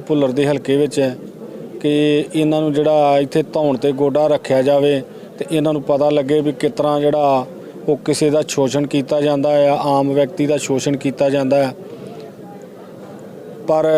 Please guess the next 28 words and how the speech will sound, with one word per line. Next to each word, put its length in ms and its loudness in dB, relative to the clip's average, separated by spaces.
ਰੋਸ 340 2
ਰੈਲੀ 260 4
ਤੋਂ 140 0
ਪਹਿਲਾਂ 320 2
ਹੀ 40 2
ਲਾਲਜੀਤ 480 2
ਭੁੱਲਰ 400 2
ਮੰਤਰੀ 440 0
ਪਸ਼ੂ 280 -2
ਪਾਲਣ 340 2
ਨੇ 120 0
ਸਾਨੂੰ 300 -2
ਬੁਲਾ 260 2
ਲਿਆ 300 2
ਤੇ 60 0
ਭਰੋਸਾ 500 0
ਦਿਵਾਇਆ 460 4
ਕਿ 460 2
ਤੁਹਾਡੀਆਂ 400 0
ਜਿਹੜੀਆਂ 260 2
ਮੰਗਾਂ 380 2
ਪਹਿਲ 320 2
ਦੇ 80 2
ਆਧਾਰ 280 2
'ਤੇ 140 0
ਪੂਰੀਆਂ 380 0
ਕੀਤੀਆਂ 320 -4
ਜਾਣਗੀਆਂ। 400 -4